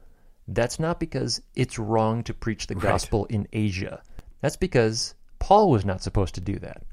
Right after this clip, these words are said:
Speaker 1: God sent other people to do that. For other people, he said, 'You're not allowed to go to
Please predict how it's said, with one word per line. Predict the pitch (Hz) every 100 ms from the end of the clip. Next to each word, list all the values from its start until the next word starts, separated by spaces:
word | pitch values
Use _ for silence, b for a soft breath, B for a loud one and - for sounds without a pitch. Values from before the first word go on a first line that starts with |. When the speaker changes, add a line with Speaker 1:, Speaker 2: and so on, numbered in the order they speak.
| -
Speaker 1:
God | 131 165
sent | - 180 - - 190
other | 190 156
people | 117 107 98 85 - -
to | 117
do | 104 92
that. | - -
For | - 113
other | 233 220
people, | 110 95 104 113
he | - 131
said, | - 123 107 104
'You're | 107 180
not | 160 123
allowed | 110 104
to | 98
go | 98 98 101 -
to | 117 110 110